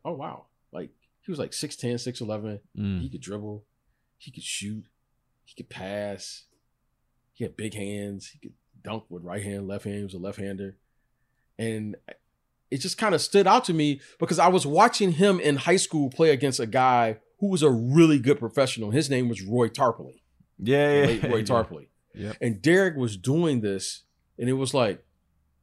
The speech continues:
Speaker 1: and when I, when Derek played in the, played in the N B A, he was,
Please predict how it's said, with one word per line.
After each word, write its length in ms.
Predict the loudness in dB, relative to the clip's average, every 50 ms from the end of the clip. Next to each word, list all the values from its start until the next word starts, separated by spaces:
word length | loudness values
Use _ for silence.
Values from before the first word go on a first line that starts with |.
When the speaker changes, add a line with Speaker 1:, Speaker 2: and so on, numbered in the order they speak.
| _ _ _ _ _ _ _ _ _ _ _ _ _ _ _ _ _ _ _ _ _ -8 -4
Speaker 1:
and 160 | -2 0 0
when 120 | 2 2 4
I, 140 | 4 2 4
when 260 | 2 2 2 2 2
Derek 420 | 2 4 6 6 6 4 2 -2 0
played 300 | 2 4 4 4 4 4
in 120 | 2 2
the, 240 | 0 -2 -2 -4 -6
played 300 | -8 -2 0 0 0 0
in 80 | 0 0
the 80 | 0 0
N 120 | 0 0
B 140 | 0 0 2
A, 300 | 2 2 2 0 -2 -8 _ _ _ _ _ _ _ _ _ _ _ _ _ _ _ _ _ _ _ _
he 280 | -16 -10 -8 -6 -6 -4
was, 560 | -2 -2 -2 -2 -2 -4 -6 -8 -10 -14